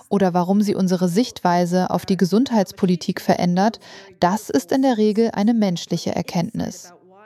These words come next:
Und ich würde jeden, der am Anfang seiner Karriere steht, dazu auffordern, darüber nachzudenken. Was ist das Einzigartige am Menschen, das für die Ausübung der Medizin oder unser Verständnis von Wissenschaft wichtig ist?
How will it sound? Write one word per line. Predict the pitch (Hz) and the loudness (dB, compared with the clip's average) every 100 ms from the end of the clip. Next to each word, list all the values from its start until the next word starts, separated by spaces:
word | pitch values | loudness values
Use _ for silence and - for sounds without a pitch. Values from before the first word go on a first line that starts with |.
| 220 208 - | -20 -20 -4
Und | 220 214 | 0 0
ich | 220 | 0
würde | 220 226 | 0 2
jeden, | 196 202 254 285 294 | 2 2 2 2 0
der | 262 208 | 2 2
am | 190 | 0
Anfang | - 220 - 233 | 0 0 2 2
seiner | 220 214 202 | 2 2 0
Karriere | - 196 196 226 208 | 0 0 2 2 0
steht, | - 196 185 196 - | -2 0 0 -2 -2
dazu | 196 - - | -2 0 0
auffordern, | 185 220 - 233 226 220 214 | 0 0 0 0 2 2 0
darüber | 214 208 214 214 | 0 2 2 2
nachzudenken. | 202 185 - - 165 160 - - - 180 185 - - - - | 0 -2 -6 -6 -2 -2 -4 -6 -8 -12 -20 -20 -20 -20 -8
Was | - 214 277 - | -2 0 -2 -4
ist | 277 220 | -2 0
das | 196 | -2
Einzigartige | - 202 247 247 - 196 202 208 190 | 0 0 2 0 0 0 2 2 0
am | 180 175 | 0 0
Menschen, | 196 240 - 185 214 - - | 2 0 -2 -2 -2 -4 -10
das | - 190 | -6 -2
für | 214 | 0
die | 190 - | 0 2
Ausübung | 202 233 - 233 254 233 | 0 0 -2 0 2 2
der | 202 | 2
Medizin | 185 180 170 - 190 214 262 294 | 0 -2 -6 -8 -2 0 0 -2
oder | 208 208 - | 0 0 0
unser | 185 190 | 0 0
Verständnis | 185 175 - 196 214 220 | -2 -2 0 0 0 -2
von | - 196 180 | 0 0 0
Wissenschaft | - 208 226 214 - | 0 0 0 0 2
wichtig | 214 208 - 170 | 0 0 -4 -6
ist? | - - - - | -6 -8 -10 -20